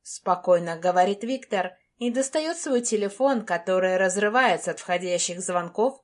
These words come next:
уведомлений и сообщений. Он не отвечает на поздравления. Вместо этого делает несколько звонков и командует своими работниками провести какие-то транзакции.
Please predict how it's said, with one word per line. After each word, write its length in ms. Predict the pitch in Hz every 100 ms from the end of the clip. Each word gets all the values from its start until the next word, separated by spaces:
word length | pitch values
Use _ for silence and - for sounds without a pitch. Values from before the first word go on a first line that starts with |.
| _
уведомлений 880 | - 185 180 175 165 160 170 214 202
и 180 | - 208
сообщений. 1000 | - 202 208 - 285 247 135 131 - _ _ _ _ _ _ _ _ _ _ -
Он 240 | 269 262
не 120 | 247
отвечает 600 | 240 240 247 240 240 247
на 100 | 196
поздравления. 1000 | 180 170 165 180 175 180 165 156 156 170 _ -
Вместо 480 | 180 202 220 220
этого 300 | 269 285 240
делает 380 | 196 233 226 214
несколько 500 | 220 214 - 208 190
звонков 540 | 180 185 180 233 277 208
и 60 |
командует 640 | 180 180 185 185 185 180
своими 400 | - 185 180 175
работниками 760 | 180 175 233 277 196 - 175 175
провести 480 | 185 185 202 - 294
какие-то 540 | 262 220 202 180 196
транзакции. 920 | 185 196 190 180 - - - 156 151